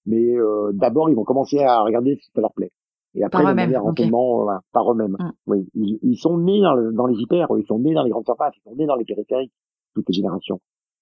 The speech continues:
Speaker 1: Donc, euh, c'est une génération qui est née avec Internet.
Speaker 2: Oui.
Speaker 1: Et qui est née avec un téléphone portable.
Speaker 2: Oui, c'est ça.
Speaker 1: En tout cas, le prix, il est, il est, le prix, il est très juste, parce qu'aujourd'hui, ils ont tout ça portable dans la main.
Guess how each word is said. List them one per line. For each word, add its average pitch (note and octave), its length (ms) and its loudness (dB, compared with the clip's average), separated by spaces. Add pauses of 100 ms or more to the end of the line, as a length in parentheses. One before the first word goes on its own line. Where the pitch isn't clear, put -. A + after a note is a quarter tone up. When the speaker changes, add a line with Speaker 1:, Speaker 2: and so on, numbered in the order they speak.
(220)
Speaker 1:
Donc, G2+ 340 -4
euh, - 160 -4
c'est - 60 -12
une F2+ 140 -4
génération G2+ 420 -2
qui A2+ 140 -2
est - 20 2
née C#3 120 0
avec C3+ 120 0
Internet. B2 400 -2 (160)
Speaker 2:
Oui. F3+ 240 -8 (220)
Speaker 1:
Et F#2 60 -4
qui - 120 0
est A#2+ 40 2
née D3+ 80 2
avec D3 100 0
un A#2 40 0
téléphone G#2 300 -2
portable. G#2 400 -2 (300)
Speaker 2:
Oui, G#3 100 -2
c'est G#3 140 -2
ça. A3 260 -2
Speaker 1:
En - 100 2
tout C#3 100 0
cas, F#3+ 300 2
le C#3 180 0
prix, - 200 0
il E3 80 2
est, C#3 160 2
il B2+ 180 0
est, C3 160 -2 (220)
le C#3 100 0
prix, - 200 0
il D#3+ 80 2
est - 360 -2
très D#3+ 140 0
juste, F3+ 300 -2 (320)
parce A2 100 -2
qu'aujourd'hui, C#3+ 260 2
ils C#3+ 60 0
ont D3 40 2
tout D#3 100 -4
ça F3+ 100 2
portable D3+ 220 0
dans C#3+ 80 0
la C3 80 -2
main. G#2+ 140 -4